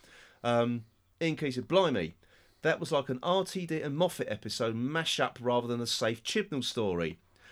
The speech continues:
So much going on, my brain hurts. What the actual fuck? Um, love Jack being Jack, uh, being back, sorry.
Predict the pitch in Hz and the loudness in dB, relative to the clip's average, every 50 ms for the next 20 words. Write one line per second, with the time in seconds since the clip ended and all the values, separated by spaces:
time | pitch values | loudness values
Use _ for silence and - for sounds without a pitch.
0 | - - - _ - - - 180 196 220 330 226 170 - - 180 165 160 156 151 | -20 -20 -20 _ -6 0 2 4 4 4 4 0 0 0 2 2 4 4 4 2
1 | 135 135 139 143 147 147 135 147 170 175 175 170 151 127 95 92 90 - - - | 2 2 2 2 2 0 2 4 4 4 4 4 2 0 0 0 -2 -4 -6 -8
2 | - - _ _ _ _ - 117 135 160 - - - 180 175 - - 110 - - | -10 -10 _ _ _ _ -2 2 4 4 4 2 -2 -8 -6 -2 0 0 0 0
3 | - - - 120 113 104 - - - 87 71 69 - - - - _ - _ - | -2 -4 -4 -4 -4 -6 -6 -6 -6 -4 -6 -6 -8 -12 -18 -20 _ -20 _ -20
4 | - - - - - _ - 113 107 107 110 110 110 - - _ _ _ - 123 | -20 -20 -20 -20 -20 _ -6 -2 2 2 2 2 0 -2 -8 _ _ _ 0 2
5 | 165 208 196 170 - 185 156 - - - 135 127 117 110 104 - 139 156 175 - | 2 2 2 2 2 0 0 0 0 0 2 2 2 2 0 0 2 2 2 2
6 | - - - - - 131 113 - 135 123 110 - 127 123 - - - 151 151 180 | 0 -6 -10 -2 2 2 4 6 4 4 6 4 2 2 2 0 -2 0 2 2
7 | 202 | 2